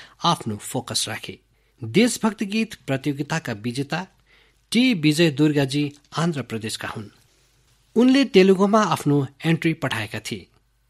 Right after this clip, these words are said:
उनी आफ्नो क्षेत्रका प्रसिद्ध स्वतन्त्रता सेनानी नरसिम्हा रेड्डी गाडुजीबाट धेरै प्रेरित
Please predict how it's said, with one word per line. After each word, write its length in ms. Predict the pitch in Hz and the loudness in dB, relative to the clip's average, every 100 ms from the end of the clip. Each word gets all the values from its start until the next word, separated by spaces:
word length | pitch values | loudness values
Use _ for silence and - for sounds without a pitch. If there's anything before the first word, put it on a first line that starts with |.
| _ - | _ 0
उनी 160 | 180 170 | 4 4
आफ्नो 320 | 135 - 147 | 2 -2 -2
क्षेत्रका 520 | - 131 147 147 165 165 - _ _ | -2 -4 -4 -2 -2 -2 -6 _ _
प्रसिद्ध 400 | 202 190 233 185 135 104 - _ | 2 4 2 -2 -4 -6 -12 _
स्वतन्त्रता 720 | - - 185 208 180 147 123 | -4 0 2 2 0 -2 -2
सेनानी 580 | 120 - 143 143 151 170 - - - | -2 -2 0 2 0 -2 -6 -10 2
नरसिम्हा 540 | 151 156 - 185 147 | 4 4 2 0 0
रेड्डी 360 | 131 135 135 143 139 131 | 0 -2 -2 -6 -6 -4
गाडुजीबाट 720 | 160 147 165 147 - 139 113 117 | 2 4 2 0 -2 -2 -2 -4
धेरै 520 | 110 110 151 147 107 - - | -8 -6 -8 -6 -8 -10 -6
प्रेरित 340 | 127 110 104 | -6 -4 -8